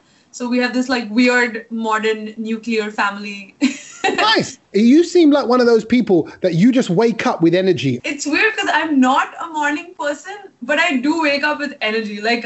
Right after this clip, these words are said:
Speaker 1: uh, whenever it is that I end up waking up, like, it depends on the previous day, you know, if you ha-, if I have, like, recordings or into the night or whatever. But whenever I wake up, I do wake up and I'm like, "Okay, the day has begun. I must make it productive. <laughs>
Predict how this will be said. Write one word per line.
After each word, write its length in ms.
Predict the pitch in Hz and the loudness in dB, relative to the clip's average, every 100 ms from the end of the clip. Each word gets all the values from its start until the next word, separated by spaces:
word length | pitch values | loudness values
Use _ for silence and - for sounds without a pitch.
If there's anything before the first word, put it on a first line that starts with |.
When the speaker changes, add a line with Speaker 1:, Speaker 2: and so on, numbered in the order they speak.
| - | -6
Speaker 1:
uh, 80 | 220 | -4
whenever 460 | 240 247 269 311 359 330 | 0 0 0 0 0 0
it 60 | |
is 140 | 330 294 | -2 -2
that 100 | 302 | 0
I 100 | 294 | 0
end 260 | 277 254 277 | 2 2 2
up 160 | 277 | 0
waking 380 | 254 262 277 262 | -2 -2 -2 -4
up, 220 | 233 294 254 | -2 -4 -4
like, 300 | 233 226 - _ _ - | -6 -6 -12 _ _ -8
it 140 | 277 | -4
depends 360 | 294 311 311 302 | -2 0 2 2
on 120 | 311 | 2
the 100 | 294 294 - | 0 -2 -6
previous 440 | 269 262 269 262 | 0 2 2 0
day, 260 | - 208 208 | -2 -4 -4
you 80 | 202 | -6
know, 100 | 226 | -10
if 140 | 220 | -8
you 100 | 233 | -6
ha-, 100 | 214 | -6
if 80 | - | -4
I 80 | 208 | -4
have, 120 | 196 | -2
like, 160 | 196 196 | -6 -10
recordings 520 | 214 254 277 294 285 | -6 0 0 0 0
or 140 | 269 - | -2 0
into 180 | 247 247 | -2 0
the 120 | 233 | 0
night 300 | 240 247 254 | 0 0 -2
or 100 | 233 | -4
whatever. 340 | 226 226 240 | -6 -6 -8
But 200 | 240 233 | -10 -10
whenever 280 | 226 233 254 | -8 -6 -4
I 40 | 285 | -4
wake 180 | 247 262 | -2 -2
up, 140 | 277 | 0
I 100 | 233 | -2
do 120 | 254 311 | -2 0
wake 240 | 269 262 | 0 0
up 120 | 277 | 0
and 80 | 269 | -2
I'm 160 | 240 233 | -4 -4
like, 220 | 226 - 247 | -10 -8 -8
"Okay, 260 | 254 220 _ _ _ - | -8 -12 _ _ _ -10
the 80 | 247 | -2
day 140 | 254 294 | 0 2
has 120 | 302 269 | 0 -4
begun. 720 | 339 - - 311 269 247 285 - _ _ _ - | -10 -12 -4 -2 0 0 -4 -10 _ _ _ -6
I 140 | 220 | 0
must 420 | 247 269 - - | 2 2 -2 -8
make 260 | 294 311 - | -8 -8 -8
it 120 | - | -8
productive. 800 | 349 294 294 - 381 - 370 403 - | -4 -2 -2 -8 -14 -12 -12 -12 -2
<laughs> 320 | 294 330 247 | 0 2 0